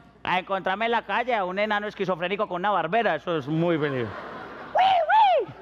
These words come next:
Y no, "Quieto, pelado, quieto". "Calmado, calmado, que estamos en diciembre". Por eso es que cada uno controla sus miedos.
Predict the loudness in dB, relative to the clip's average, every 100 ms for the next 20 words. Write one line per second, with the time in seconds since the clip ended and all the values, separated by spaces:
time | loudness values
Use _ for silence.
0 | -18 -6 -2 0 4 4 4 2 4 4
1 | 4 2 2 2 -4 -10 -12 -14 -12 -10
2 | -8 -8 -8 -8 -8 0 0 4 6 6
3 | 4 2 4 4 4 0 4 2 2 2
4 | 0 0 -6 -8 -14 -14 -12 -10 -10 -10
5 | -12 -12 -14 -16 -18 -20 -20 -20 -20 _
6 | -20 -4 0 4 4 2 0 0 -2 2
7 | 4 4 4 2 0 0 -2 0 0 0
8 | 0 -6 -2 0 0